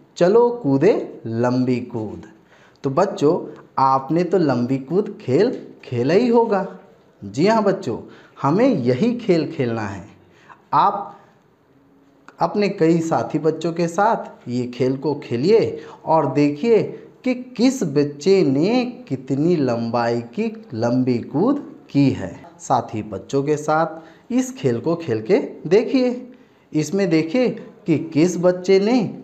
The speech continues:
कितनी लंबाई की कूद कूदी है और जो सबसे लंबा कूदेगा वही विजेता होगा। इसमें बच्चों आपको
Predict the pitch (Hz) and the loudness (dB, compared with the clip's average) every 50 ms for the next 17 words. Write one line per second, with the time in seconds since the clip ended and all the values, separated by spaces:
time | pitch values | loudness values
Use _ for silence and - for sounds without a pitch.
0 | - - - - - 175 180 - 233 240 262 254 226 185 151 139 131 127 127 127 | -18 -20 -12 -8 -8 -6 -6 -2 0 2 2 4 4 4 4 4 2 2 2 2
1 | 127 127 127 127 127 127 - - 190 202 185 190 - - - 147 185 247 277 - | 2 2 4 2 2 0 -2 -2 -2 -2 -2 -2 -6 -4 0 2 4 4 4 2
2 | - - - - - - _ _ - 147 185 233 233 285 277 262 233 220 208 202 | 0 -4 -12 -18 -20 -20 _ _ 0 2 4 4 6 6 6 4 4 2 0 -2
3 | - - - - - _ _ _ - _ _ - 127 135 143 139 123 113 123 160 | -4 -8 -14 -18 -20 _ _ _ -20 _ _ -4 0 2 2 2 2 0 2 2
4 | 180 175 175 - - - - - - - - 180 185 185 185 180 180 180 190 185 | 2 2 2 0 -4 -4 -4 -4 -4 -2 2 2 2 4 2 2 2 2 0 0
5 | 190 - 196 202 202 208 214 226 269 302 294 254 - - - - _ _ - 123 | 0 -2 0 4 4 6 6 6 4 2 0 -4 -8 -14 -20 -20 _ _ -4 0
6 | 123 131 131 151 220 269 - 123 107 - - - - 92 92 101 104 101 113 131 | 2 2 4 4 4 2 2 0 -2 -6 -12 -14 -12 -10 -6 -6 -4 0 0 0
7 | 135 - 214 226 220 226 214 208 208 196 196 196 - - - - - - _ _ | 2 2 2 2 4 2 2 2 2 0 -2 -4 -8 -14 -20 -20 -20 -20 _ _
8 | _ _ _ - 208 202 208 - - - 175 170 143 131 - - - 208 240 277 | _ _ _ -2 0 0 2 2 2 4 4 4 2 0 0 2 4 4 4 4
9 | - - - - - - - _ - 143 143 143 143 143 - - 214 233 | 2 -4 -8 -16 -20 -20 -10 _ 2 4 4 4 2 0 -2 0 0 0